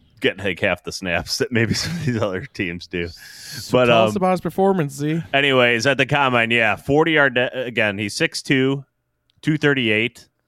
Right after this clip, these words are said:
Speaker 1: um, but ran a four three nine forty,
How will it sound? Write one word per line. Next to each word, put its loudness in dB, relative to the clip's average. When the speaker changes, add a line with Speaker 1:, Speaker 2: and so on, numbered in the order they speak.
Speaker 1:
um, -2
but -4
ran 0
a 0
four 0
three -8
nine -2
forty, -6